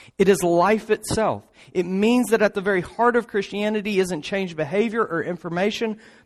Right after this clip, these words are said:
but a relationship between Jesus and his followers. Now let's move on to the second point, a rebuke, and I'll, I'll try to keep fleshing out this deeper magic, uh, that we're talking about as we go.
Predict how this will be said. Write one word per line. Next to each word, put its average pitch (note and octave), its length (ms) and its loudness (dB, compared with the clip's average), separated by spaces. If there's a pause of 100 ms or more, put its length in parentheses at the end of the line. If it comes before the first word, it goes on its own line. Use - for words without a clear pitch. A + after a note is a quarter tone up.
but F#3 140 2
a F3+ 80 4
relationship D3+ 1120 0 (880)
between C#3+ 380 0
Jesus C3+ 680 -4 (480)
and C3 140 -4
his B2 140 -6
followers. G2 800 -6 (1300)
Now D3+ 80 0
let's F3 160 0
move F#3+ 180 4
on F3+ 140 4
to D#3+ 60 -2
the C#3+ 100 -2
second D#3 340 -4
point, C#3 260 -4
a B2+ 60 -2
rebuke, C3 540 -2
and B2 100 -4
I'll, C3 160 -2
I'll C#3+ 80 -6
try D#3+ 220 -2
to D3+ 60 -2
keep D#3 200 -8
fleshing F3 540 -2
out D3+ 180 -4
this C3+ 220 -4
deeper D3 260 -6
magic, B2 460 -2
uh, A#2+ 220 -8 (120)
that B2+ 160 -2
we're A#2+ 140 -8
talking C#3 420 -4
about G#2 300 -2
as G2 120 -10
we A2+ 120 -12
go. A2 320 -4